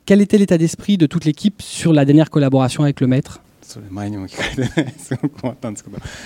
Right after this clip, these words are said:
Speaker 2: えー、まあ、とにかくその宮崎さんもかなり、あの、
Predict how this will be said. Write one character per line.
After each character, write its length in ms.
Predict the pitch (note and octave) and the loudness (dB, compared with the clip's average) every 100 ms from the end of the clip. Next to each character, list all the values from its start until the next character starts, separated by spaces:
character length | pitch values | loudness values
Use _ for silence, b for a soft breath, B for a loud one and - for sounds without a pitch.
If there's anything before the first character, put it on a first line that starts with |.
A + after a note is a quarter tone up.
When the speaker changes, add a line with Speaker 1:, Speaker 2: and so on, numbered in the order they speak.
| B B _ - | B B _ -14
Speaker 2:
え 180 | A2 G#2+ | -12 -4
ー、 40 | |
ま 340 | C#3 A#2+ F#2 - | -2 -2 -6 -14
あ、 80 | _ - | _ -6
と 80 | D#3 | 0
に 120 | C#3+ | 0
か 80 | A2+ | 0
く 240 | - G2 | -6 -12
そ 160 | - A2 | -8 -6
の 80 | G#2 | -4
宮 180 | A2 | -4
崎 180 | A#2 A#2+ | -4 -6
さ 120 | - | -4
ん 80 | A#2+ | -4
も 160 | A#2 A2 | -4 -4
か 140 | A#2+ | -4
な 100 | G#2 | -4
り、 200 | F2+ F#2 - | -6 -8 -12
あ 100 | F#2 | -12
の、 340 | F2+ F2 F#2 | -12 -14 -16